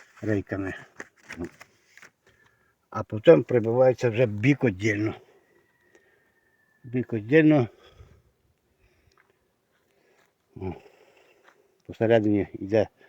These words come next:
шалівка, на неї той рейка буде, а бік тут віддільно і цього. І... Щоб теж, коли буде жарко, буде відкриватися. Це відкривається рейка собі, і вона тут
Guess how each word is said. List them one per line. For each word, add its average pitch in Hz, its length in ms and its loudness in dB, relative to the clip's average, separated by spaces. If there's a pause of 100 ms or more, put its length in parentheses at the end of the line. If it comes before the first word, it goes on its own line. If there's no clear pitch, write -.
(360)
шалівка, 139 640 -2 (540)
на 104 80 -4
неї 104 200 0
той 127 240 2
рейка 127 280 0
буде, 123 320 -6 (1080)
а 98 100 -10
бік 113 200 -4
тут - 240 -8
віддільно 127 540 2 (160)
і 104 120 -14
цього. 98 400 -6 (1080)
І... 110 360 -8 (1300)
Щоб 117 160 -8
теж, 131 220 4 (340)
коли 123 160 4
буде 113 200 4
жарко, 151 300 2
буде 117 160 4
відкриватися. 117 600 0 (800)
Це 104 160 -8
відкривається 101 800 -6
рейка 160 320 2
собі, 131 260 -4
і 131 140 -4
вона 123 280 2 (1300)
тут - 240 -8